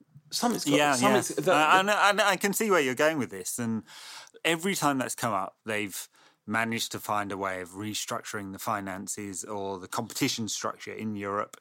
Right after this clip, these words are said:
Speaker 2: in the Champions League, to stop that happening.
Speaker 1: Yeah.
Speaker 2: You know, and, uh, I don't, I mean, a few of the big clubs may, may be thinking about it and may, uh, talk about that, but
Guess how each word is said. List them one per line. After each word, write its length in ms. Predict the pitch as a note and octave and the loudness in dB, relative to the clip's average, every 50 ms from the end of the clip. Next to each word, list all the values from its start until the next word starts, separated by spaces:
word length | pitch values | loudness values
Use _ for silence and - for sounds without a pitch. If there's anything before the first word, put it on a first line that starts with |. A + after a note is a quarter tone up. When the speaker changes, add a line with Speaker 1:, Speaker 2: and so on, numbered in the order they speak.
| _ - | _ -10
Speaker 2:
in 140 | G#2+ G2+ G2+ | -8 -8 -6
the 60 | G2+ | -4
Champions 480 | - B2 B2 A#2 G2+ A2 G#2 F#2+ - G2+ | -2 -2 -2 -2 -2 -6 -8 -8 -8 -8
League, 220 | G2 G2 F2+ - | -8 -8 -8 -8
to 100 | - G#2 | -8 -8
stop 340 | - - - A#2+ A2 - _ | -6 -4 -4 -4 -4 -6 _
that 220 | G#2 G2 G2+ - | -8 -8 -8 -8
happening. 440 | - - A#2 - - - - F2 F2 - | -8 -8 -8 -8 -8 -10 -12 -8 -4 0
Speaker 1:
Yeah. 260 | C#3 C3+ B2+ C3 C#3+ C#3+ - - - - _ _ _ | 0 0 0 0 -2 -8 -12 -18 -20 -20 _ _ _
Speaker 2:
You 120 | G#2+ G#2 | -8 -8
know, 260 | F#2+ F#2 G2 G2 G2+ G2+ - - - | -6 -6 -8 -8 -10 -12 -14 -16 -10
and, 500 | G#2+ G#2+ G#2+ G#2+ G#2+ A2 A2 A2 G#2+ - B2 | -6 -4 -4 -2 -2 -2 -2 -2 -2 -2 -2
uh, 120 | A#2 A2+ A2+ | 0 2 2
I 60 | C3 | 4
don't, 240 | F3 G#3 F#3+ - - - - C#4+ C3+ - - | 4 4 2 -2 -6 -14 -16 -16 -10 -6 -2
I 60 | C#3+ | 0
mean, 260 | D3 D3 C#3+ C3+ A#2 - - - - - - | 0 2 0 0 -2 -6 -10 -20 -20 -12 -8
a 80 | A#2+ A#2+ | -8 -8
few 220 | - - C#3+ D3+ | -6 -2 0 0
of 60 | C#3+ | 0
the 60 | B2+ A#2 | 0 0
big 160 | C3+ C3 - | -2 -4 -4
clubs 300 | - B2+ B2 G#2+ - - | -2 -4 -4 -4 -4 -4
may, 380 | A#2+ A#2+ A#2 A2+ A2 A2 A2+ - - _ _ _ _ _ | -4 -4 -2 -4 -4 -6 -8 -8 -12 _ _ _ _ _
may 240 | A2+ A2 A2 A2 G#2+ | -8 -6 -6 -6 -6
be 120 | G2 G#2 | -8 -10
thinking 380 | - - B2 B2+ B2 - C3 C3+ | -6 -4 -4 -4 -2 -2 -2 2
about 220 | B2+ C#3+ C#3+ C#3+ | 2 4 4 4
it 120 | D3 C3+ | 2 0
and 160 | A#2 A2 G#2 G2+ | -2 -4 -4 -4
may, 320 | G2+ G2+ G2 G2 F#2 - _ _ _ _ _ _ _ _ _ _ _ _ _ - | -4 -4 -4 -6 -8 -10 _ _ _ _ _ _ _ _ _ _ _ _ _ -8
uh, 200 | G2 F#2+ F#2 F#2 - _ _ | -6 -6 -6 -8 -12 _ _
talk 240 | - B2+ B2+ A#2 - | -4 -2 -2 -2 -4
about 220 | - A#2 A2+ A#2 | -4 -4 -4 -2
that, 240 | B2 C3+ C#3+ A#2 - | -2 -2 -4 -4 -2
but 240 | - D3 C#3 - | -2 -2 -2 -2